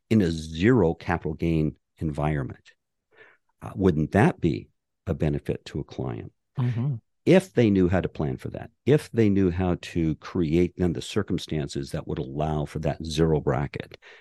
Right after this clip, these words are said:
Speaker 1: Um, and that's what the capital gain bracket is.
Speaker 2: Tell me more.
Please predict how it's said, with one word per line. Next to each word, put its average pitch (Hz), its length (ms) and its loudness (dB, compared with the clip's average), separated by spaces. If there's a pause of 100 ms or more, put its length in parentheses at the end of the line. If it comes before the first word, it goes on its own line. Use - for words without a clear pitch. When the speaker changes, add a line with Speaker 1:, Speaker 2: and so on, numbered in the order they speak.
(420)
Speaker 1:
Um, - 340 -12 (140)
and 76 180 0
that's 78 220 2
what 82 80 -2
the 73 80 2
capital - 360 0
gain 69 220 0
bracket - 340 -4
is. - 260 -8 (1700)
Speaker 2:
Tell 151 140 4
me 143 120 6
more. 143 300 2